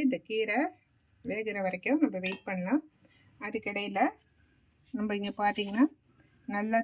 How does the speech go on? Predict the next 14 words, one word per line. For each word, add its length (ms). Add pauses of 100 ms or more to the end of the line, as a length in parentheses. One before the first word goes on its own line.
தேங்காய் 360
எடுத்து 220
வச்சிருக்கிறோம். 480 (1300)
தேங்காய் 380
கூடயே 320
வந்து 180 (240)
இந்த 220
பாருங்க, 240 (1000)
அரை 220
ஸ்பூன் 320
ஜீரகம், 400 (800)
ஒரு 200
ஸ்பூன் 380
வந்து 200